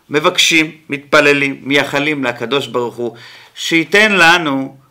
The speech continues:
באמת יכולת, כוח ושמחה,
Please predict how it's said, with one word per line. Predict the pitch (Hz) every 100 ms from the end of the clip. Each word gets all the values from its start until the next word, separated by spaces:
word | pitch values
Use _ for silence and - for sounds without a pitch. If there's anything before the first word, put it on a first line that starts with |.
| _
באמת | 131 123 127 156 143 135 - _ _
יכולת, | 135 147 151 147 135 131 131
כוח | - 147 123 120 123
ושמחה, | 127 127 131 113 120 107